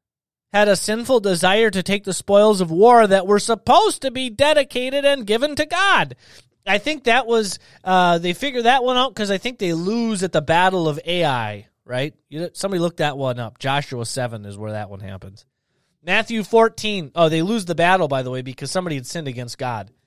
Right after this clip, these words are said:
And of course, if you read the story, what do the people do right away? "We lost the battle. We weren't supposed to lose. God fights for us. He said we wouldn't lose. God, you let us down."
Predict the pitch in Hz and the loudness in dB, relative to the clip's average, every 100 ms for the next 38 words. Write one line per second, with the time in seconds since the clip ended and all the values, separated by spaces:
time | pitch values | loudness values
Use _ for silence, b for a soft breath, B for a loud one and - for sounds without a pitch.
0 | _ _ _ _ _ _ _ _ _ - | _ _ _ _ _ _ _ _ _ -2
1 | 214 208 226 226 190 b - 180 208 208 | 0 2 4 4 2 b -8 -4 0 2
2 | 220 160 151 285 247 175 165 B - 196 | 2 -2 0 6 6 6 0 B 0 2
3 | 208 196 208 214 220 202 208 190 202 170 | 4 2 0 0 0 2 4 4 4 4
4 | 165 208 b b 262 302 285 302 - 247 | 2 0 b b -4 2 4 4 0 0
5 | 277 294 226 226 240 269 - 269 - 233 | 2 2 0 -2 -4 -6 0 0 0 -2
6 | 254 247 226 208 226 302 294 240 226 - | 0 -2 -2 0 2 2 0 -2 -2 -4
7 | 220 226 247 214 247 233 220 233 311 190 | -4 -4 -6 -4 -4 -4 -6 -4 -4 -4
8 | 185 202 B B - 339 320 233 220 392 | -4 -4 B B 2 4 4 2 4 6
9 | 392 240 214 285 - 359 381 403 254 123 | 8 6 4 2 -2 -2 2 2 2 -2